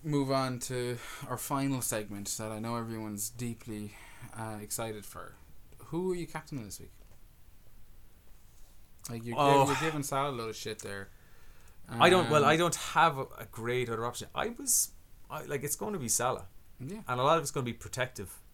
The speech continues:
Speaker 2: of protecting rank, because I know he's gonna be captained by ninety percent of the game. Well, maybe not.
Speaker 1: That's
Speaker 2: Ninety,
Speaker 1: <laughs>
Speaker 2: nine-, ninety percent of active managers is gonna be captained by. Yeah, 'cause, uh,
Speaker 1: That's
Speaker 2: bet-,
Speaker 1: good.
Speaker 2: between half a million and a million, you'll still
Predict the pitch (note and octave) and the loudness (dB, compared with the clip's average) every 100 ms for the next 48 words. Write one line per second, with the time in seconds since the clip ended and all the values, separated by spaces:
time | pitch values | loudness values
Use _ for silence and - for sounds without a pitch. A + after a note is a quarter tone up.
0 | - - G2+ - - B2 A#2 G#2 G#2 F#2+ | -16 -12 -12 -12 -4 -4 -2 -2 -4 -4
1 | - F#2+ G2+ G#2 G#2+ G#2+ G2+ G2 F#2+ G2+ | -12 -8 -4 -4 -4 -4 -4 -6 -4 -6
2 | G2 - - - - A#2+ A2+ - F#2+ F#2 | -6 -10 -18 -20 -4 0 2 0 -6 -8
3 | - - F2+ F2+ F#2 F#2 F2+ - - - | -8 -4 -2 0 -2 -4 -8 -12 -14 -14
4 | - - - G#2+ G#2 G#2 - - G#2+ A#2 | -16 -14 -12 -8 -6 -6 -4 -4 -4 -10
5 | B2+ C#3 C3 - - A2+ G#2+ F2+ E2+ D#2+ | -10 -10 -14 -18 -10 -2 0 0 -6 -14
6 | - - - - D3 E3 D#3 E3+ F#3 - | -14 -16 -10 0 2 4 4 4 4 2
7 | - - E3 E3+ E3 D3+ D3 B2+ C3 - | 10 10 10 2 4 4 6 6 4 4
8 | A2 A2+ G#2 F#2 F2+ F#2+ F2 F2 E2 E2+ | -2 -2 -2 -4 -6 -6 -8 -10 -10 -12
9 | - - - - A2+ G2 G2 - D#2 F2 | -14 -16 -18 -10 -6 -4 -2 -4 -6 -6
10 | A2 B2+ - F#2+ A#2+ B2 C#3+ B2+ C3+ C#3+ | -2 -2 -4 -6 -2 0 0 0 2 2
11 | D3 C3+ C3+ C3 A#2+ B2 C#3 D3+ C3+ A2+ | 2 2 2 2 0 -2 -2 -2 0 4
12 | - D3+ D3+ | 6 4 2